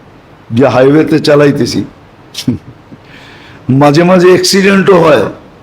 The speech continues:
না হয় না? তারপরও হুঁশ নাই। ইলিশ খাইছে না, ঘ্রাণ নাই,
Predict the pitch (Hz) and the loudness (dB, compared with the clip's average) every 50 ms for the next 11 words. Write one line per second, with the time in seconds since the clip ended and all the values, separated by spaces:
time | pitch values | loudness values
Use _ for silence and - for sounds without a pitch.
0 | - - - - - - - - - - - - - - - - 117 127 135 139 | -20 -20 -20 -20 -20 -20 -20 -20 -20 -20 -20 -20 -20 -20 -10 -4 -2 0 2 2
1 | 147 160 165 165 151 127 - - - - - - - - - - - - - - | 2 2 2 2 0 0 -2 -6 -10 -18 -20 -20 -10 -8 -6 -6 -6 -6 -8 -6
2 | - - - - - - - - - - - 240 240 240 220 214 240 214 - - | -6 -8 -6 -2 0 0 0 0 -2 -4 -2 -2 0 0 0 0 0 -2 -4 -4
3 | - 196 160 127 107 92 - - - - - - - - - - - - - - | -4 -2 -2 -2 -4 -6 -10 -12 -20 -20 -20 -20 -20 -20 -20 -20 -20 -20 -20 -20
4 | - - - - - 190 226 240 247 262 247 - - 226 220 220 226 240 233 226 | -20 -18 -10 -6 -4 -2 -2 -2 -2 -2 -2 -2 0 0 0 0 0 -2 -2 -2
5 | 220 - 131 117 101 - - - - - - - - - - - - - - - | -2 -2 -4 -6 -8 -12 -16 -20 -20 -20 -20 -20 -20 -20 -20 -20 -20 -20 -20 -20
6 | - - - - - - - - - - - - - - - - - - - - | -20 -20 -20 -20 -20 -20 -20 -20 -20 -20 -20 -20 -20 -20 -20 -20 -20 -20 -20 -20
7 | - - - - - - - 131 156 175 196 226 262 269 262 262 262 254 247 233 | -20 -20 -20 -20 -18 -8 0 0 2 4 4 4 4 4 4 4 4 4 2 2
8 | 208 170 156 143 | 2 0 0 -2